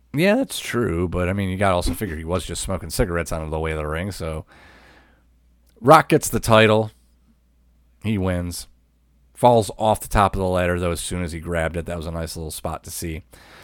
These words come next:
Uh, then Austin comes in the ring, hits a stunner on Rock as Raw ends.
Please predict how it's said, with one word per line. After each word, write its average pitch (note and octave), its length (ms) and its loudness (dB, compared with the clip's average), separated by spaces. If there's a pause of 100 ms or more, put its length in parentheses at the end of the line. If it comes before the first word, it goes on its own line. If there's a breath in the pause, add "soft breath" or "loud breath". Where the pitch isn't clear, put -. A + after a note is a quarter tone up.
(180 loud breath)
Uh, F#2+ 440 4
then G2+ 160 2
Austin G2+ 460 2
comes G2+ 260 0
in G2+ 100 2
the F#2+ 40 -2
ring, A2 200 0
hits G#2+ 180 -4
a F2+ 40 -10
stunner G2+ 440 0
on F#2+ 160 2
Rock F#2 420 -2
as F2 180 -4
Raw F#2+ 220 0
ends. F#2 500 -6